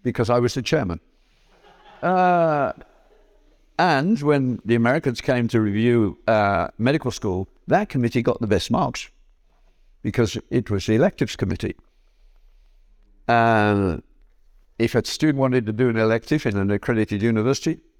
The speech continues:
I have no grounds to say no, sign the document. That's ninety seconds, didn't take me any time at all. Every now and again, I would persuade a student, "You should take a year off. You're smart. Go around the world. I can arrange that for you."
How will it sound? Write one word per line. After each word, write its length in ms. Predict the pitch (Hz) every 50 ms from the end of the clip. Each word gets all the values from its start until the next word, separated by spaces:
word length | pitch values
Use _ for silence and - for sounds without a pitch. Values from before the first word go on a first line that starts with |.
| - -
I 100 | 104 107 110
have 100 | 101 107
no 120 | 107 107
grounds 360 | 101 113 110 107 110 - -
to 80 | - -
say 200 | - 135 135 143
no, 240 | 170 233 226 87 -
sign 260 | - - - 101 98 107
the 80 | 113
document. 440 | 110 143 - - - 110 85 82 - _ _ _ _ _ _ _ _ -
That's 260 | 104 101 - - -
ninety 280 | 110 101 98 101 - 104
seconds, 380 | - 170 185 - 110 92 -
didn't 160 | - 104 95
take 120 | - 98 -
me 80 | 104
any 140 | 104 101 101
time 220 | 98 - 117 120 117
at 100 | - 175
all. 180 | 170 117 - _ _ _ _ _ _ _ _ _ _ _ _ _
Every 200 | - 151 156 190
now 160 | 180 170 160 151
and 80 | 139
again, 340 | 139 123 135 147 131 110 101
I 140 | - 113 117
would 200 | 117 110 110 -
persuade 420 | - 120 - - 143 151 165 147
a 40 | 131
student, 420 | - - - 120 101 90 87 95 - _ _ _
"You 120 | - 147 190
should 220 | - - 156 -
take 220 | - 139 131 - 104
a 40 |
year 280 | 90 90 95 101 92 80
off. 340 | 80 73 - - - - - _ _ _ _ _ _ _ _ _ _ _ _ -
You're 120 | - 113
smart. 640 | 113 - - 110 87 90 98 - 127 127 - - - _ _ _ _ _ _ _ _ _ _ _ _ _ _ _ -
Go 100 | 180 180
around 180 | 185 165 147
the 80 | 135 127
world. 340 | 107 98 80 65 - - - _ _ _ _ _ - -
I 80 | 135 -
can 100 | - 160
arrange 360 | 143 139 139 131 117 - -
that 180 | 85 - -
for 160 | - - - 113
you." 180 | - 71 92